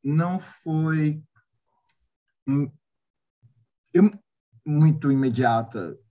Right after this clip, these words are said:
Artisticamente, eu me relacionava mais com outras coisas, mas a minha relação com a palavra, ela era...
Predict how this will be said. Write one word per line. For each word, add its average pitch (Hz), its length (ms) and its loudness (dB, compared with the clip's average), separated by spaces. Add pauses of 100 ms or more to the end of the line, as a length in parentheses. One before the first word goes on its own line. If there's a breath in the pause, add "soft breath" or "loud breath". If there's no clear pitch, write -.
(180)
Artisticamente, 151 680 -2
eu 143 60 -2
me 147 80 0
relacionava 131 560 -2
mais 123 300 -4
com 127 120 -8
outras 123 340 -4
coisas, 131 400 -2
mas 127 240 -2
a 135 40 -2
minha 139 160 -2
relação 131 420 -4
com - 100 -8
a 123 80 -8
palavra, 135 680 2 (920)
ela 123 300 -2
era... 120 400 -2